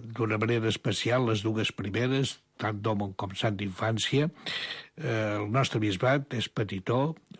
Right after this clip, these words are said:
però, gràcies a Déu, hi ha una sensibilitat i és un dels bisbats que, a proporció,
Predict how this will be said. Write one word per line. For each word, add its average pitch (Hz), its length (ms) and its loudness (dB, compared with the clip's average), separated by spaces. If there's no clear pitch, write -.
però, 120 460 0
gràcies 117 460 0
a 98 60 0
Déu, 127 340 0
hi - 100 -8
ha 123 60 0
una 110 180 0
sensibilitat 107 1120 0
i 131 480 0
és 120 140 0
un 135 180 2
dels 104 240 -4
bisbats 101 640 0
que, 131 440 0
a 127 100 -2
proporció, 123 920 0